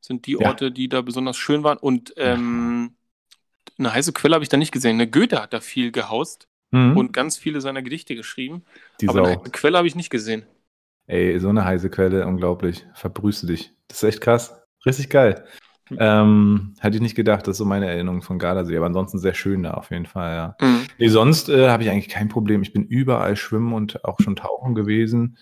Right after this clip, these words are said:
Speaker 2: Äh, bloß so mit Quallen rechnest du eigentlich nicht, ne? Beziehungsweise nicht damit, dass die jetzt in so einem Fjord dich direkt dann mal angreifen.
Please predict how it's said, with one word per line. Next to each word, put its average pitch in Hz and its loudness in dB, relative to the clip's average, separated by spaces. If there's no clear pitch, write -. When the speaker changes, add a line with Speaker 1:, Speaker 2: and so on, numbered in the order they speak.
Speaker 2:
Äh, 98 4
bloß 95 2
so 95 2
mit 95 2
Quallen 95 2
rechnest 131 -2
du - -4
eigentlich 85 -4
nicht, 85 -2
ne? 90 2
Beziehungsweise 101 4
nicht 110 2
damit, 110 4
dass 104 2
die 104 -2
jetzt 101 2
in 101 0
so 101 0
einem 98 0
Fjord 104 6
dich 110 -2
direkt 104 0
dann 107 4
mal 104 4
angreifen. 82 -2